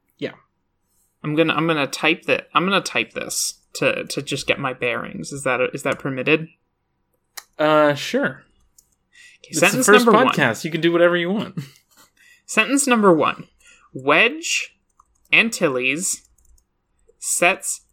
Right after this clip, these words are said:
Speaker 2: out to reform the legendary Rogue Squadron as a symbol for the Republic.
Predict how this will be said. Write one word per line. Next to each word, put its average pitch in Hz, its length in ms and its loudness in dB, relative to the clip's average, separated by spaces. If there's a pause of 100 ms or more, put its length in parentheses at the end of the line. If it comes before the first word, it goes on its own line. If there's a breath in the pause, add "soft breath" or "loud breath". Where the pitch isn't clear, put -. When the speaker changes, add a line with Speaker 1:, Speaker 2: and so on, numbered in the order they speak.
(100)
Speaker 2:
out 143 420 0 (140)
to 127 540 -4
reform 143 920 2 (800)
the 143 100 4
legendary 185 1080 2 (320)
Rogue 180 680 4 (560)
Squadron 156 1120 2 (1200)
as 151 640 -2 (300)
a 131 500 0 (240)
symbol 214 960 0 (500)
for 160 500 6
the 147 220 2
Republic. 135 760 -2